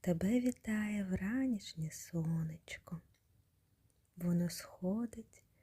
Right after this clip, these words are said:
та заходить кожного дня заради тебе. Відчуй, як його промінці ніжно лоскочуть твоє личко.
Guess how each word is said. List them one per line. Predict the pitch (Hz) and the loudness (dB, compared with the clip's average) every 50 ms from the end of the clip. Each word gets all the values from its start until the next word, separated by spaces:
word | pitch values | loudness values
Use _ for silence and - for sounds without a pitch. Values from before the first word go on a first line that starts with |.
| _ _ _ _ _ _ _ | _ _ _ _ _ _ _
та | - 262 254 | 6 6 6
заходить | 220 214 208 - - - 196 196 196 185 180 185 - - - | 6 6 2 0 -2 -4 -2 0 0 0 0 -2 -4 -6 -12
кожного | - - 185 185 208 233 - - 240 233 220 - 214 208 185 - | -8 -4 -2 -2 -2 -2 -2 -2 -2 -2 -2 -4 -6 -8 -4 0
дня | 185 180 180 185 185 196 - _ _ _ _ _ - | 0 2 2 0 -2 -4 -8 _ _ _ _ _ -18
заради | 165 - 165 156 151 160 156 - 165 165 - _ | -6 -2 -2 0 0 0 -2 -4 -6 -10 -8 _
тебе. | - 165 160 160 - - 175 175 - _ _ _ _ _ _ _ _ _ _ _ _ _ _ _ _ _ _ _ _ _ _ _ _ _ _ _ _ _ _ _ - | -4 -2 -2 -2 -4 -8 -12 -18 -20 _ _ _ _ _ _ _ _ _ _ _ _ _ _ _ _ _ _ _ _ _ _ _ _ _ _ _ _ _ _ _ 0
Відчуй, | 214 240 247 - - - - - 254 254 254 269 262 - - | 2 2 2 2 0 -6 -4 -2 0 0 0 0 -2 -2 -2
як | 185 180 - - - | -2 -2 0 2 2
його | 175 160 180 175 | 2 4 2 0
промінці | 180 - - 175 175 175 175 175 175 - - - - 180 | 0 0 2 2 4 4 4 2 2 -2 -2 0 2 4
ніжно | 175 175 175 185 202 233 247 262 262 262 - - 180 175 180 170 | 4 4 4 6 6 8 8 8 6 4 2 0 2 4 4 4
лоскочуть | 165 175 165 - - - - 180 175 175 - - 180 - | 4 2 0 -2 -8 -8 -4 -4 -4 -4 -4 -8 -14 -14
твоє | - - 170 180 175 180 175 | -10 -4 0 2 2 4 2
личко. | 175 170 180 180 180 - - - - - - 175 175 | 2 2 2 0 0 -2 -6 -12 -12 -12 -10 -10 -10